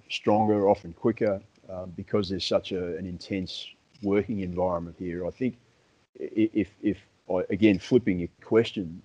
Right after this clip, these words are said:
I think a lot of guys that go over have the initial culture shock because of, you know, the Australian system. We train a couple of times a week. You might do some individual work.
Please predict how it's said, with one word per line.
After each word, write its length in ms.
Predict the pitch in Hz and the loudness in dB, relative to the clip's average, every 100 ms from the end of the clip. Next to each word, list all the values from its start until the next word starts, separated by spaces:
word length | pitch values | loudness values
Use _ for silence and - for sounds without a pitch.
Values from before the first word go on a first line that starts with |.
| 78 | -10
I 40 | |
think 280 | 92 120 110 - - | -6 -4 -4 -8 -6
a 60 | |
lot 200 | 98 104 | 0 2
of 60 | 107 | 4
guys 400 | 107 101 98 87 | 4 4 4 0
that 140 | 90 - | -4 4
go 240 | 110 123 | 6 8
over 200 | 98 87 | 6 2
have 220 | 95 90 | 0 -2
the 140 | 92 92 | -2 -2
initial 320 | 98 - 87 | -4 -4 -4
culture 380 | - 117 - 98 | 4 4 4 -4
shock 260 | - 90 - | -4 -4 -6
because 400 | 101 - 95 92 | -8 -2 -2 2
of, 280 | 95 92 85 _ _ _ _ _ _ _ _ _ _ _ _ _ - | 2 2 0 _ _ _ _ _ _ _ _ _ _ _ _ _ 0
you 60 | |
know, 40 | 98 | 2
the 160 | 104 | 2
Australian 360 | 104 - 110 90 | 2 4 4 4
system. 460 | - 143 - 123 107 | 2 0 0 -2 -2
We 80 | |
train 320 | 90 110 98 92 | -2 -2 -2 -2
a 100 | - | -2
couple 180 | 101 | -2
of 60 | 101 | 0
times 240 | 107 98 92 | 0 0 -2
a 40 | |
week. 300 | 104 113 107 | 0 0 0
You 100 | 101 | -2
might 220 | 90 95 | -2 -2
do 120 | - 90 | -2 -8
some 180 | 104 | -6
individual 400 | 98 87 104 110 | -4 -4 -4 -4
work. 480 | 98 104 101 95 - | -2 0 0 -2 -8